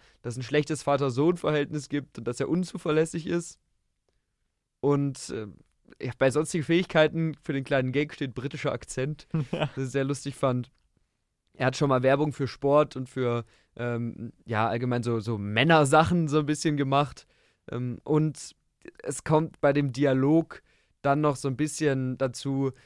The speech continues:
Speaker 1: ja, er kommt auf der einen Seite bei jungen Leuten gut an, auf der anderen Seite aufgrund seiner Hautfarbe könnte das schwierig werden und so weiter. Und es ist halt wieder dieses, dieser schöne, gemeine, eiskalte Wort, äh, Publicity Talk,
Speaker 2: Mhm.
Speaker 1: völlig ohne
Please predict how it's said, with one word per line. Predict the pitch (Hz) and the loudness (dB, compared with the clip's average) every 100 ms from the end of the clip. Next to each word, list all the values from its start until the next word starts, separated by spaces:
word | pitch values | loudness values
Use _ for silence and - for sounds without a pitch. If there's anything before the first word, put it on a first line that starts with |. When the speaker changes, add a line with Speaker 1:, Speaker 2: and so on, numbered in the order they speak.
| _ | _
Speaker 1:
ja, | 127 135 123 | 2 6 6
er | 131 | 2
kommt | 156 151 | -2 -2
auf | 120 123 | -2 -2
der | 139 | 0
einen | 143 165 | 2 2
Seite | 151 143 | 0 0
bei | 143 135 | 0 0
jungen | 139 147 | 2 2
Leuten | 139 156 170 143 | 2 2 2 -2
gut | 156 | 0
an, | - 147 | 2 0
auf | 135 | 0
der | 147 - | 0 0
anderen | 151 156 | 2 2
Seite | 139 143 147 131 | 2 2 2 0
aufgrund | 123 135 143 | 0 -6 -2
seiner | 151 143 135 | 0 2 4
Hautfarbe | 156 151 147 135 139 | 2 2 2 2 2
könnte | - 151 143 | 0 0 0
das | 139 135 | -4 -4
schwierig | 147 180 170 139 | -2 2 2 2
werden | 143 139 | 2 2
und | 131 143 | -2 -6
so | 147 | 0
weiter. | 143 147 143 | 0 2 -2
Und | |
es | 117 139 | -4 -6
ist | |
halt | 160 135 | -4 -4
wieder | 131 139 | -2 -2
dieses, | 131 131 135 127 - - - _ - | -2 0 2 0 -4 -14 -20 _ -4
dieser | 151 151 | 4 6
schöne, | 143 - 190 208 202 196 185 180 175 - _ _ _ _ _ - | 6 6 6 8 6 6 6 4 2 0 _ _ _ _ _ -4
gemeine, | 160 151 147 143 170 175 170 160 - | 0 2 4 4 4 4 4 4 6
eiskalte | 139 156 - - 135 147 135 147 123 110 | 4 4 0 0 4 4 2 0 2 4
Wort, | 127 139 135 - - - | 6 6 4 -4 -8 -4
äh, | 131 | 0
Publicity | 139 117 147 139 131 131 | 0 2 0 -2 -8 -8
Talk, | - 117 113 117 | -4 2 4 2
Speaker 2:
Mhm. | |
Speaker 1:
völlig | 110 - 180 202 190 - | -2 0 4 4 2 0
ohne | 160 170 165 151 147 | 4 4 6 6 4